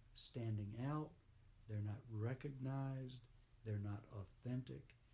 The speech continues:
and they're not loved. And being unloved and unlovable is shameful to them. So not being special brings shame, like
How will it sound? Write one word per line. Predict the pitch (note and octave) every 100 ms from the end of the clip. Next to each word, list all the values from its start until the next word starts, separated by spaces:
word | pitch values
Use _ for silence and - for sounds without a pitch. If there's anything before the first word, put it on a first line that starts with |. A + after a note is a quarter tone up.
| - - A2+
and | G#2+
they're | G#2+ G#2
not | G#2+ A2
loved. | A2 A#2 B2+ - - - - - - - - - - - -
And | A#2 A#2 G#2+ - C#3 A#2+ G#2+ -
being | C3+ D#3 D#3+ D#3+ D#3+ -
unloved | C3+ C#3 B2+ B2+ A#2+ G#2 F#2+ G#2+ G#2+
and | A2 A2
unlovable | A#2+ A2+ A2 B2 B2 G#2+ G#2 G#2+ G#2 - - - - - - - -
is | B2 A#2 A2 C#3
shameful | - B2+ B2+ B2 A2 - G#2+ - - - - - -
to | -
them. | G#2+ G#2+ A2 A2+ - - - -
So | - C#3 A#2+ A2+ - - B2 A2+
not | B2 D3+ F3+ - D3
being | C3 D3+ D3 C3 A#2+
special | - - C#3+ D3 - G2+ G#2+ A2 - - - - A2+
brings | B2+ B2+ A2+
shame, | A2 - C#3+ C#3 A2 F2+ F2+ G2+ - - - - - -
like | A#2 A#2 A#2 A2+